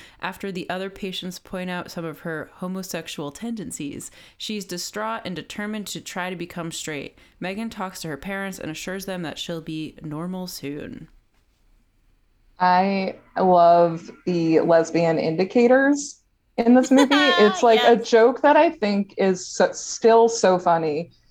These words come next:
Speaker 2: in twenty twenty-one, but the fact that she is a vegetarian and listens to Melissa Eth-, Eth-, Melissa Etheridge,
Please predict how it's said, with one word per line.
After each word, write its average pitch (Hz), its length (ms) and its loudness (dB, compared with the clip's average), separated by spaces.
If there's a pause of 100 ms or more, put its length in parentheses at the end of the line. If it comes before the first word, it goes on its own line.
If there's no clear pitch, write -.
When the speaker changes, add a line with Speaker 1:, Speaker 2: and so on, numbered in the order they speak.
(200)
Speaker 2:
in 190 160 4
twenty 180 300 2
twenty-one, 156 720 2
but 180 140 2
the 190 60 0
fact 170 320 0
that 170 220 2
she 170 380 -4
is 175 220 2
a 180 60 4
vegetarian 185 760 2
and 175 140 0
listens 175 320 -2
to 185 100 2
Melissa 175 320 4
Eth-, 165 200 2 (100)
Eth-, - 240 2
Melissa 196 840 2
Etheridge, 165 640 0